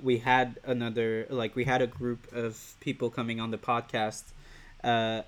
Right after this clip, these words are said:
and they, their movie is, like, very, like, independent, and they, it, it wasn't shot, like, uh, on a huge scale. It was, like, really small. And again, like, another, uh,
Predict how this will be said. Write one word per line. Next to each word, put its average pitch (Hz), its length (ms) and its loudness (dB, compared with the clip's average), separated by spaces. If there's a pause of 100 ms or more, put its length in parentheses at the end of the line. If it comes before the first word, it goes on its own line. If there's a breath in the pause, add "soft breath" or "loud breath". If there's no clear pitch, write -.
and 120 240 0
they, 120 320 2
their 131 380 4
movie 120 480 0 (200)
is, 110 220 -6
like, 107 140 2
very, 110 580 0 (160)
like, 110 160 -6
independent, 110 640 -6 (100)
and 110 400 -6
they, 113 180 2
it, 104 200 -2 (140)
it 117 120 -4
wasn't 113 300 -4
shot, - 380 -4
like, 104 240 -6
uh, 64 680 -12
on 107 120 -6
a 101 60 -6
huge - 680 -10
scale. 107 280 -8
It 107 40 -8
was, 110 140 -10
like, 107 160 -6
really 110 260 -4
small. 110 480 -6 (480 loud breath)
And 117 420 0
again, 123 420 0
like, 113 160 -4 (120)
another, 113 460 -4 (600)
uh, 98 60 -6